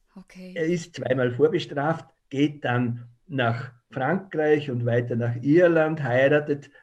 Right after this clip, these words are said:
Speaker 2: dann in England eine Irin. Diese Ehe scheitert aufgrund des Ersten Weltkriegs. Er geht zurück nach Deutschland, ohne sich scheiden zu lassen,
Speaker 1: Und das
Speaker 2: heiratet
Speaker 1: ist die
Speaker 2: in
Speaker 1: Geschichte.
Speaker 2: Deutschland wieder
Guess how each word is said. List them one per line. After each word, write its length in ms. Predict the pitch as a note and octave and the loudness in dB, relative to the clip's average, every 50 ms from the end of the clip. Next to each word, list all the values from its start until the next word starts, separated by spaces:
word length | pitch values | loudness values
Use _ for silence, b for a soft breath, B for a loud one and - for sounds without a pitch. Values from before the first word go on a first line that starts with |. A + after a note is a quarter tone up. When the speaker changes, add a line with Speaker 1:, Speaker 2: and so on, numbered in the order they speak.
| b | b
Speaker 2:
dann 380 | - B2 C3 C3+ C#3+ C#3+ C#3+ B B B B | -6 -4 -4 -2 -4 -6 -8 B B B B
in 140 | B2+ C3 A#2+ | -6 -6 -6
England 840 | A#2 C3+ C#3 D3 E3 F3+ F3+ F3+ E3 D#3+ D#3+ E3 E3+ E3+ E3+ - B B B B B | -4 -2 0 0 2 0 0 2 2 2 4 2 2 -2 -4 -8 B B B B B
eine 180 | A2+ B2 B2 | -4 -2 0
Irin. 800 | A#2+ A#2 B2 C3+ D3 E3 E3+ E3+ F3 F3 E3 E3+ F3 F3+ E3 E3+ B B B B _ | 0 0 0 0 2 4 4 4 4 4 2 2 0 -2 -4 -6 B B B B _
Diese 200 | D3 D3+ D3 D#3 | -4 0 0 0
Ehe 800 | C3+ - - B2 A#2+ B2+ C#3 C#3+ C#3 B2 A#2 A2 A#2 - - - _ _ _ _ _ _ _ | -2 -2 0 0 0 2 2 2 2 2 2 0 -2 -6 -12 -20 _ _ _ _ _ _ _
scheitert 880 | _ - - A#2 G2+ - C3+ C#3+ - - _ - E3 D#3+ D#3+ - - - _ _ _ _ _ _ | _ -6 -6 -4 -2 -2 -4 -4 -6 -10 _ 0 0 2 0 -4 -14 -20 _ _ _ _ _ _
aufgrund 340 | C3+ A#2+ - D3+ D3 C#3+ C#3 | -8 -2 0 0 0 0 0
des 100 | B2 A#2 | -2 -4
Ersten 300 | A#2+ A2 - A#2+ A2+ G2+ | -4 -4 -6 -6 -8 -6
Weltkriegs. 560 | G2 A#2+ B2 A#2+ A#2+ E3 E3+ E3+ E3+ - - _ _ | -6 -6 -6 -8 -6 -6 -6 -6 -6 -12 -18 _ _
Er 80 | B2+ B2+ | -6 -6
geht 240 | A#2+ C3+ A#2+ A#2+ | -6 -8 -10 -6
zurück 460 | - C#3 B2+ C#3+ D3 C#3+ - - - - _ _ _ _ _ - | -6 -2 0 0 0 -2 -6 -14 -20 -20 _ _ _ _ _ -8
nach 260 | A#2 A2+ A2+ - - | -6 -6 -6 -6 -8
Deutschland, 840 | - G2+ A2 A2 B2+ C#3+ C3+ - F3+ D#3+ E3 F3 F#3 F3+ - - _ _ _ _ - | -6 -4 -2 0 -2 -2 -4 -6 -4 -2 -2 -2 -2 -4 -6 -12 _ _ _ _ 2
ohne 340 | C#3 D#3 E3+ E3+ D#3+ C#3+ | 4 4 4 6 4 2
sich 300 | C#3+ - C3+ B2+ A#2 - | 2 0 -2 -4 -4 -4
scheiden 380 | - C3 A#2 A2+ B2+ D3 E3 E3 | -4 -4 -2 0 0 0 -2 -2
zu 120 | E3 D#3+ | -2 -2
lassen, 400 | D#3 D3 C#3+ D#3 D#3+ - - F#3+ F3+ | -2 0 -2 -2 -4 -4 -8 -10 -12
Speaker 1:
Und 80 | b b b - | b b b -10
das 100 | A2 A2 | -6 -2
Speaker 2:
heiratet 460 | B2+ C3 C#3+ D#3 E3 E3 E3+ D#3+ - | 0 2 2 2 2 2 0 -2 -6
Speaker 1:
ist 160 | A3+ - - | -8 -10 -6
die 80 | F3 D3 | -2 0
Speaker 2:
in 80 | C#3+ | 0
Speaker 1:
Geschichte. 500 | C#3+ C#3+ C#3+ A#2 A#2 B2+ C3+ - - G3 | 0 0 -2 0 2 2 2 2 0 -4
Speaker 2:
Deutschland 300 | F#3+ F#3 E3+ E3 D#3+ E3 | -6 -6 -6 -6 -6 -4
wieder 340 | D#3 D#3 E3 E3 F3 F3 F3 | -2 -2 -2 0 0 0 0